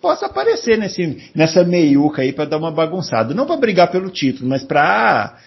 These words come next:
é, ajudar na dinâmica ali das corridas nesse pelotão aí, né? É, e assim, não sei se você concorda, viu, Adalto, mas é isso mesmo, né? Assim, se a, seria um, uma briga entre,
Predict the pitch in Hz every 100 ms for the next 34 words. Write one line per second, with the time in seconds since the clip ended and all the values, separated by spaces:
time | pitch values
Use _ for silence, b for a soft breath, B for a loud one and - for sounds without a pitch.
0 | b - 120 131 139 165 139 139 143 127
1 | 147 120 127 117 117 110 113 110 - 113
2 | 107 110 104 117 - 135 135 147 - 113
3 | 139 104 95 92 95 b b b b -
4 | 110 107 104 98 98 95 95 90 90 98
5 | 190 302 - 156 113 196 208 208 202 233
6 | 226 247 - 175 165 139 135 165 123 104
7 | 98 101 113 107 101 131 143 139 - 214
8 | 196 214 - 226 151 104 113 123 135 127
9 | 123 110 - 139 139 139 135 98 - -
10 | - 147 180 208 165 143 135 127 127 107
11 | 139 151 139 131 113